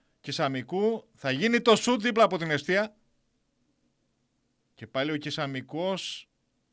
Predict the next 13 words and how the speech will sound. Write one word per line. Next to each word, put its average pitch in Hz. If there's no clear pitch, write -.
σου -
πασάγει 202
σε 175
πολύ 170
καλή 214
θέση. 240
Θα 202
πλασάρει, 247
Δημαράκη 220
σώζει 190
την 156
ομάδα 175
του. 196